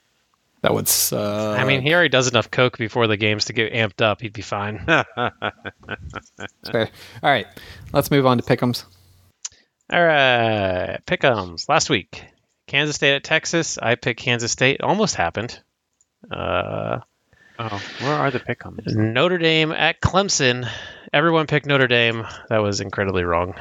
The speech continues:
Speaker 2: Uh, U W at U S C. I picked U S C to win. Did not also happen. L S U at Bama. Tom picked L S U to win.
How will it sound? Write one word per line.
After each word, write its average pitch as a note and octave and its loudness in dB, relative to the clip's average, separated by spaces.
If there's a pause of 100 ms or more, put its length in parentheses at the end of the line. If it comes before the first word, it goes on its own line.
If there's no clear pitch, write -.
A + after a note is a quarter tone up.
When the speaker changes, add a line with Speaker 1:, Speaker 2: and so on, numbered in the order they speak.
(600)
Speaker 2:
Uh, B2 4
U A#2 -4
W D#3+ 4
at D3 4
U C#3 4
S C3+ 2
C. G#3+ 0 (280)
I A2+ 2
picked A#2+ -4
U B2 2
S A#2+ 0
C E3 0
to D#3 0
win. D3 2 (720)
Did F2+ -6
not F#2 0
also A2 0
happen. B2 2 (800)
L D3+ 4
S D#3+ 4
U F3+ 4
at C#3 2
Bama. E3 4
Tom D#3 2
picked D#3+ -2
L D#3 4
S D3 2
U G3+ 0
to E3+ 4
win. C#3+ 2